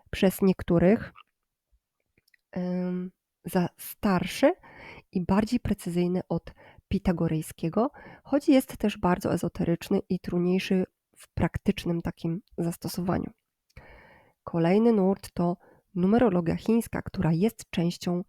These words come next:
szerszego systemu filozofii i praktyk, takich jak feng shui i chińska astrologia. I w numerologii chińskiej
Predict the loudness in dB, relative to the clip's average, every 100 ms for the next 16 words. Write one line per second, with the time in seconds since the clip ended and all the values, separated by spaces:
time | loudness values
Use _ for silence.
0 | -14 -8 -4 -4 -2 0 2 0 -4 -4
1 | -2 -2 -4 -2 0 -2 -2 -4 -6 -2
2 | -2 -2 -4 -4 -8 -20 _ -6 -6 -4
3 | -6 -6 -2 -2 -2 0 4 4 0 -8
4 | -20 -20 -20 _ -4 -4 0 -2 -2 -6
5 | -6 -6 -10 -6 -4 -4 -6 -14 _ _
6 | -2 0 2 4 4 2 0 _ 2 4
7 | 4 4 2 -2 -2 0 -2 -6 -18 -10
8 | -6 -6